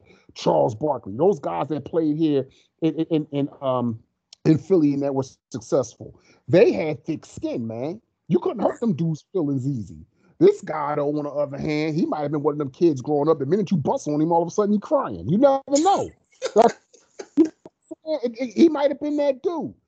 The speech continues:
Speaker 1: You know, you
Speaker 2: Right.
Speaker 1: give one joke is all it takes. You give him a joke, you, you, you know what I mean?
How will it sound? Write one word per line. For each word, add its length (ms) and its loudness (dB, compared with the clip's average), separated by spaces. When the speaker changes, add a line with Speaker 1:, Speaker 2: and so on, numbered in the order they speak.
Speaker 1:
You 100 -2
know, 120 0
you 40 2
Speaker 2:
Right. 180 0
Speaker 1:
give 120 -6
one 280 -4
joke 340 -2
is 100 -8
all 220 -2
it 100 -14
takes. 320 -12
You 60 -8
give 160 -6
him 100 -8
a 60 2
joke, 420 -2
you, 180 -12
you, 100 -6
you 140 -8
know 80 2
what 100 2
I 40 -4
mean? 320 -2